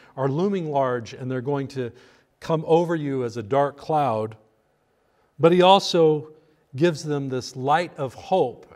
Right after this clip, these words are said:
And so we have these two elements within Isaiah's prophetic word in chapter nine. But not just Isaiah's word. If you turn to Matthew chapter four, you fast forward to the New Testament, and Matthew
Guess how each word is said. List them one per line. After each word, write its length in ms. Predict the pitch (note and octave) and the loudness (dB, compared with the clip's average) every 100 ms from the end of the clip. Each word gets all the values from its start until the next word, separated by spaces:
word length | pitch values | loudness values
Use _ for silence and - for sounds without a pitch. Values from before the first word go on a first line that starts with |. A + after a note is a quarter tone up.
| - | -12
And 140 | C3 | -12
so 140 | - C#3 | -4 -4
we 120 | C3+ | -2
have 300 | E3 D#3+ C#3+ | -2 -2 -2
these 280 | D3 B2+ - | -6 -8 -14
two 320 | - - F#3 - | -14 -8 -6 -4
elements 580 | D#3+ D#3 C3+ B2 A#2+ | -4 -2 -2 -6 -10
within 500 | B2+ B2 C#3 B2+ A#2+ A2+ _ _ - | -10 -8 -6 -6 -10 -14 _ _ -10
Isaiah's 480 | B2+ G#2+ C#3+ C3 - | -10 -2 0 0 -4
prophetic 560 | B2+ - C#3+ B2+ - | -14 -6 -4 -4 -6
word 320 | A#2+ B2 A#2+ | -8 -6 -6
in 240 | A2+ G#2 G#2 _ | -8 -12 -16 _
chapter 360 | - C3 - A#2 | -12 -12 -10 -14
nine. 420 | A2+ A#2+ G#2+ G2 _ _ _ _ _ _ _ _ _ _ | -12 -10 -12 -16 _ _ _ _ _ _ _ _ _ _
But 140 | F#3 | -2
not 320 | F3 G3 A3+ - | 0 0 0 0
just 360 | G3+ G3 - - | 0 0 -6 -2
Isaiah's 580 | C#3+ C3 E3 G3 E3 C#3+ | -2 0 2 2 0 2
word. 280 | C#3 C3 | 4 6
If 100 | B2+ | 2
you 140 | D#3+ C#3+ | 0 -2
turn 240 | - E3+ | 0 0
to 80 | D3+ | 2
Matthew 420 | C#3+ D#3 D#3+ F3 | 4 2 2 -2
chapter 380 | - E3 - D3 | -2 -2 0 -4
four, 480 | - F3 F3 D3+ A#2+ - - - - | -2 0 2 2 0 -12 -20 -20 -10
you 120 | C3 | -8
fast 400 | - F3 E3 - | 4 6 6 2
forward 240 | F3+ F3+ | 2 2
to 80 | D3 | 0
the 100 | C#3 | -6
New 180 | C#3+ D3+ | -8 -10
Testament, 680 | - E3+ - - C3+ B2+ - | -10 -12 -10 -10 -8 -8 -8
and 180 | D3 | -8
Matthew 760 | D#3 F#3 G3 G3 E3+ D3+ B2+ A#2 | -4 -2 -2 -6 -8 -6 -6 -10